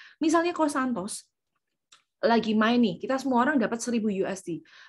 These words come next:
Main kocok dadu, lalu dia jalan, uh, dia beli rumah di Jakarta, sampai di area Jakarta. Sampai di area Jakarta, kalau dia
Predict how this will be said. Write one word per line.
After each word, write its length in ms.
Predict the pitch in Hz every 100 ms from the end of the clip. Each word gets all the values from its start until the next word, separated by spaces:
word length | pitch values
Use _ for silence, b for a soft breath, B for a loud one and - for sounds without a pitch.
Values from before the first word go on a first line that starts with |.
| B
Main 320 | 233 240 294
kocok 320 | 311 233 240 214
dadu, 480 | 202 180 214 302
lalu 320 | 269 214 294 220
dia 160 | 226
jalan, 480 | 240 190 170 208 302 285 b b _ _
uh, 160 | 220
dia 240 | 202 220 330
beli 240 | 285 208
rumah 320 | 220 233 294
di 80 | 226
Jakarta, 640 | 190 185 202 208 185 160 - _ _ _
sampai 320 | 202 196 269
di 80 | 214
area 320 | 214 190 214
Jakarta. 560 | 196 175 185 185 151 B B B B
Sampai 240 | - 349
di 160 | 262 220
area 240 | 220 240
Jakarta, 480 | 220 214 302 220 202
kalau 240 | 294 359 -
dia 360 | 220 233 226